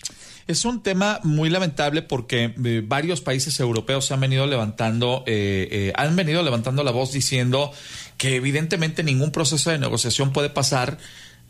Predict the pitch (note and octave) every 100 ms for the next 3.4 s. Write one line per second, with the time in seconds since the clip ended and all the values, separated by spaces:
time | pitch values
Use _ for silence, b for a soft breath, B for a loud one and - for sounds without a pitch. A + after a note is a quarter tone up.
0 | - A#2 A2 G#2+ G#2 G2+ G2 F#2+ - A2
1 | G#2 G2+ F#2+ F#2+ - C#3 C#3 C#3 C#3 D#3
2 | D3 C#3+ C3+ D3 D3 - - A#2+ B2+ C#3
3 | C#3+ C3+ -